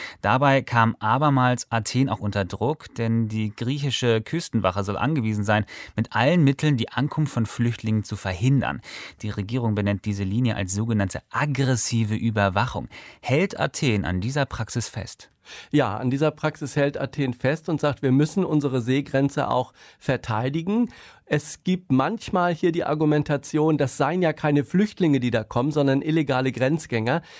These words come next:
Speaker 2: Das sind deshalb keine Flüchtlinge aus Athener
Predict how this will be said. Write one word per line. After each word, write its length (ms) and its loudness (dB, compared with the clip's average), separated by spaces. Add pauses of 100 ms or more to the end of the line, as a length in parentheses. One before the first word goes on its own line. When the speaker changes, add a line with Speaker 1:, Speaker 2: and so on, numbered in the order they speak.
Speaker 2:
Das 160 -2
sind 160 0
deshalb 300 0
keine 240 0
Flüchtlinge 480 0
aus 160 0
Athener 600 0